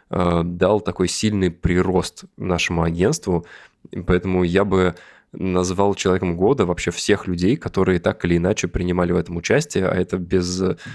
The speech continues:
э, бесспорно каждый человек агентства. В общем, кажется, что в этом году мы все знатно постарались и, э, сделали много важных дел, что привело, э, ну, знаешь, иногда ты говоришь: "Вот, мы там столько всего сделали",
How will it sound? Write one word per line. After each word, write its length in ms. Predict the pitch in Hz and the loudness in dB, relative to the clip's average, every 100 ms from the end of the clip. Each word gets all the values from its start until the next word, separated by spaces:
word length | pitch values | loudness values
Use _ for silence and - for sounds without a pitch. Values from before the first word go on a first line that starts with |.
| - _ - - | -18 _ -20 -8
э, 320 | 85 90 90 | -4 -2 -2
бесспорно 600 | 92 95 - 101 95 90 | -2 -6 0 0 2 -2
каждый 640 | - 98 87 85 90 - - | 0 0 0 0 -6 -6 -12
человек 400 | - 87 87 85 | -2 0 0 -2
агентства. 540 | 85 92 127 - 87 - - - - | 0 0 0 -2 -4 -6 -20 -20 -6
В 80 | 95 | -4
общем, 200 | - 90 | -4 -2
кажется, 380 | 107 143 143 - | 0 0 -2 -8
что 400 | - - 95 95 | -8 0 2 4
в 100 | 92 | 2
этом 240 | 127 120 | 2 0
году 340 | 90 90 110 143 | 0 2 2 2
мы 240 | 101 104 | 2 0
все 340 | - - 98 101 | 0 -4 2 2
знатно 400 | 90 95 92 90 | 2 -2 -2 -6
постарались 640 | - - 92 113 143 - | -8 -4 0 2 2 -2
и, 440 | - 95 90 87 87 - - _ | -6 0 2 2 0 -6 -20 _
э, 180 | - 87 | -4 -2
сделали 340 | 87 95 107 92 | 0 2 4 4
много 400 | 90 95 101 90 | 2 2 2 2
важных 380 | 90 85 82 | 0 -2 -4
дел, 380 | 82 90 127 147 - - _ - | 0 4 4 2 -12 -20 _ -8
что 420 | - - 101 104 | -8 0 4 4
привело, 680 | 95 - 87 87 95 120 131 - _ | 2 -2 0 4 4 4 2 -2 _
э, 260 | - - - | -16 -6 -2
ну, 200 | 120 120 | 2 2
знаешь, 240 | 117 143 | 2 0
иногда 380 | - 98 98 135 | -2 -2 0 -2
ты 120 | - | -2
говоришь: 360 | 95 92 92 - | 0 0 -2 0
"Вот, 180 | 165 165 | 0 2
мы 200 | 101 104 | 0 0
там 200 | 90 85 | -2 -4
столько 280 | - - | -4 -6
всего 260 | - 92 90 | -6 -2 -2
сделали", 440 | 92 117 175 101 | 2 2 4 2